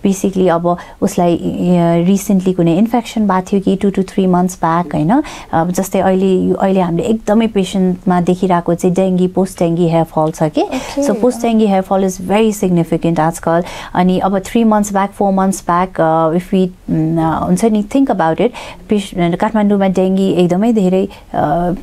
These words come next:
Speaker 1: मलाई भएको थियो नि एउटा टाइममा, it was prevalent। So
Speaker 2: Mm।
Speaker 1: त्यति बेलाको क-, हेयर फल अहिले आएर, अ, पेसेन्टमा देखिरहेको छ, because हेयर फल immediately हुने होइन। After certain stress or illness, it takes about two to three months, होइन? अ,
Speaker 2: Mm।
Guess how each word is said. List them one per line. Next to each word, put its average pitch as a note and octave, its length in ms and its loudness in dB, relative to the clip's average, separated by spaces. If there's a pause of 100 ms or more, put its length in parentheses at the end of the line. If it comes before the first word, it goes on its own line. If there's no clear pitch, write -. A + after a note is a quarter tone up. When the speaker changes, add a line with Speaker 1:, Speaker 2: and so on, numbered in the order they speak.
Speaker 1:
मलाई F#3+ 280 2
भएको F#3 360 -2
थियो C4+ 180 0
नि G#3 120 2
एउटा F#3 160 2
टाइममा, E3+ 340 0
it B3+ 120 0
was G#3+ 120 0
prevalent। C#4 500 0 (320)
So G#3 60 0
Speaker 2:
Mm। G3 80 -6
Speaker 1:
त्यति D#4 240 2
बेलाको C4 480 2
क-, - 240 -8
हेयर F3 340 2
फल G#3 240 0
अहिले D4+ 340 2
आएर, G3 260 0
अ, F3+ 80 2 (300)
पेसेन्टमा F#3 640 0
देखिरहेको D#3+ 540 -2
छ, - 140 -4
because G#3 400 -2 (240)
हेयर F#3+ 120 2
फल A#3+ 220 0
immediately A#3+ 560 2
हुने F3 220 2
होइन। F3 440 2
After F3+ 160 -2
certain F#3 300 -2
stress F3 360 -2
or D#3 60 2
illness, F3+ 400 0
it F#3 140 -2
takes F#3 220 -2
about F3 320 0
two G#3+ 120 -2
to G#3+ 40 0
three G3 280 0
months, F3 300 0
होइन? E3+ 140 0
अ, E4+ 120 0 (140)
Speaker 2:
Mm। E3 200 0